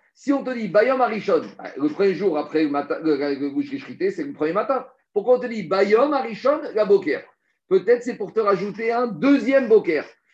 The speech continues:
Donc tu rajoutes un jour. Donc le Chagiga du quatorze, tu le shrites le quatorze, mais tu peux le garder jusqu'au matin du seize. Parce que, et si on te dit Bayom Arishon la Boker,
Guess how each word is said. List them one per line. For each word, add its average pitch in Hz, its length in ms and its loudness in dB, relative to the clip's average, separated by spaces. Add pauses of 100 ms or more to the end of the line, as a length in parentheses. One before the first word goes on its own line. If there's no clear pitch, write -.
(120)
Donc 254 320 0
tu 214 80 -4
rajoutes 208 340 0
un 214 100 2
jour. 165 200 -2
Donc 156 160 -4
le 202 80 2
Chagiga 220 400 0
du 196 120 -4
quatorze, 175 500 -2 (280)
tu 220 100 -8
le 226 100 -2
shrites 277 260 0
le 247 140 0
quatorze, 214 540 -4 (220)
mais 254 240 -4
tu 285 220 0
peux 247 300 2
le 202 80 -2
garder 208 480 0
jusqu'au 226 420 0
matin 226 300 2
du 285 140 4
seize. 214 380 0 (380)
Parce 156 140 -6
que, 214 80 -2 (160)
et 220 80 0
si 262 160 -2
on 320 80 0
te 330 80 0
dit 294 80 4
Bayom 269 240 4
Arishon 226 240 0
la 208 120 0
Boker, - 300 -4